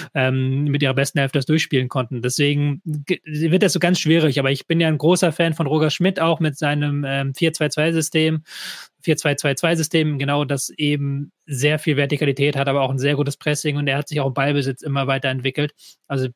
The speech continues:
bin ein großer Fan seiner Spielweise und ich glaube, er wird da auch weiterhin gute Arbeit leisten. Aber diese Saison wird schwer zu sein, dann nochmal in dieser Form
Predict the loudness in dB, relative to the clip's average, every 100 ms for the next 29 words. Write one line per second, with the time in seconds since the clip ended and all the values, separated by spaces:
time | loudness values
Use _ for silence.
0 | -4 -4 2 2 2 2 0 2 0 0
1 | 0 2 0 -2 -2 0 0 0 -2 -2
2 | 0 0 0 -2 0 -2 -2 -2 -4 -2
3 | 0 0 0 0 -2 -4 -6 -8 -14 -20
4 | -20 -6 -2 0 0 0 2 2 2 0
5 | -2 0 -2 -2 -6 -2 -2 -2 -2 -2
6 | -4 -4 -4 -4 -6 _ _ -4 0 0
7 | 0 -4 0 2 2 2 -4 -10